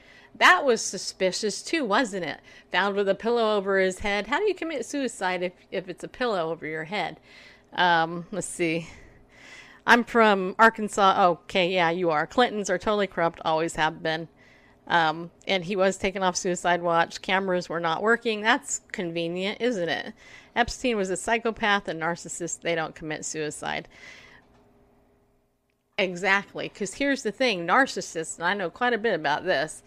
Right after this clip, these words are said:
Narcissists, you know what they care about? And I know some narcissists, trust me. All they give a crap about is their image and how good they look.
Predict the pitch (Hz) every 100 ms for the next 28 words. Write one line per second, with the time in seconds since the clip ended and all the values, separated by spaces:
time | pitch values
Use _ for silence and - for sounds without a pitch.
0 | - - - - - - - - 180 247
1 | 339 - 254 - 175 165 175 - - _
2 | 214 254 226 226 240 294 285 285 302 311
3 | - 175 214 208 214 - 165 151 151 147
4 | 156 147 156 - 196 - 143 127 - -
5 | - _ _ - 214 277 254 262 247 196
6 | 170 - 170 156 - 160 156 160 - _
7 | _ _ _ - 175 160 156 - 202 196
8 | 185 151 147 175 160 170 156 76 - -
9 | - -